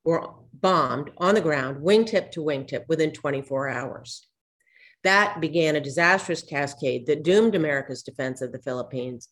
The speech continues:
and resulted in his humiliating loss of command there.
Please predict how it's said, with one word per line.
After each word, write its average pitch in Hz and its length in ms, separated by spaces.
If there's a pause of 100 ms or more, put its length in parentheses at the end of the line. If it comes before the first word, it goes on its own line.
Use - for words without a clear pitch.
and 156 140
resulted 151 480
in 139 160
his 143 220
humiliating 165 880
loss 113 260
of 117 100
command 151 400
there. 107 300